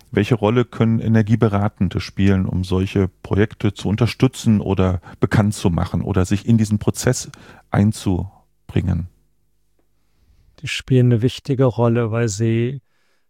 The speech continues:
Speaker 2: ähm, dabei unterstützen, äh, Vorurteile abzubauen, Unsicherheiten abzubauen. Weil wenn ich ein Haus habe und ich krieg irgendwo die Information her, äh,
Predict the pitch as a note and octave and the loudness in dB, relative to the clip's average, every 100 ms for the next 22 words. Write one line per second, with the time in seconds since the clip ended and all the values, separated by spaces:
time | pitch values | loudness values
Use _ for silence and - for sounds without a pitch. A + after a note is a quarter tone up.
0 | _ _ C3+ A#2 A#2 A2 G#2+ B2 B2 B2+ | _ _ -2 0 2 0 0 2 2 0
1 | - B2 - - C3 - - C3 B2 A#2+ | -2 -4 -2 -2 -2 -2 -6 -2 0 0
2 | A2+ A2+ - G3+ A#2+ A2+ - - D3 C#3 | -2 -6 -8 -2 0 0 0 2 2 0
3 | - A#2+ G#2+ C3 - - - G#2 A#2 A2 | 0 2 2 -2 -6 -8 -6 -2 0 2
4 | A2+ F3 D#3+ D#3 C3 B2+ - A2+ G#2 A2 | 2 4 6 6 2 -4 -2 0 0 -2
5 | B2+ B2 C3+ - - - A2 - G#2+ A2 | -4 -6 -6 -8 -10 -8 -6 -4 -2 -2
6 | A2 A2+ G#2 A2+ A2+ A2 A#2 D3 - B2 | -2 -4 -6 -4 -4 -2 -2 -4 -4 -2
7 | F#2+ A#2 C3+ - C3 B2 A#2+ A#2 A#2+ - | 2 2 2 -2 0 2 2 0 -4 -6
8 | - - _ B2 C3+ A#3 D4 _ _ - | -20 -20 _ -6 -6 -8 -16 _ _ -14
9 | - - C3 - - C4+ C3+ C3 - B2 | -12 0 0 0 -6 2 2 2 0 -2
10 | C3+ B2+ - A2+ A2 - - A#2+ C3 A2+ | 0 -2 -2 -2 -2 -4 0 0 0 0
11 | A#2 A2+ A2+ A#2+ E3 A#3 A3+ A#2+ A2 A2 | 0 0 -2 -4 -8 -12 -6 -2 0 -2
12 | G2+ | -6